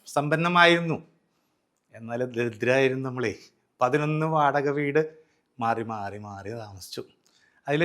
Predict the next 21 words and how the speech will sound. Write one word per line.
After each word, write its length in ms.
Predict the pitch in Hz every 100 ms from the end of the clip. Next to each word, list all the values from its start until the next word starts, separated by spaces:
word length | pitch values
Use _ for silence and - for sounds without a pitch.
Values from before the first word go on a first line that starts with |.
| 170
ചേന്നമംഗലത്താണ് 640 | 170 165 175 185 185 190 170
ഏറ്റവും 240 | 156 180 180
കൂടുതൽ 220 | 180 170 165
ഞാൻ 100 | 156 143
താമസിച്ചുള്ളത്. 440 | 135 - 131 131
ഒരു 80 | 135 139
മുപ്പത് 240 | 139 165
വർഷക്കാലം 600 | 185 160 170 165 143 110 - _ _ _ _ _ _ _
ചേന്നമംഗലത്ത് 560 | - 135 143 147 139 143
ഒരു 80 | 135
വാടക 260 | 123 117 123
വീട്ടിലാണ് 520 | 123 117 131 120 110 117
താമസിച്ചിരുന്നത്. 560 | 113 110 113 104 95 101 _ _ _ _ _ _
ഒരു 140 | 170 165
മുറിയേ 300 | 143 139 135 113
ഉള്ളൂ. 200 | 107 151 233 _ _ _ _ _ -
ആ, 20 | 135 117 -
ഇതൊക്കെ 200 | 123 123 131
ഞാൻ 100 | 131 143
പല 160 | 135 147
ഇൻ്റർവ്യൂവിലും 440 | 135 139 143 147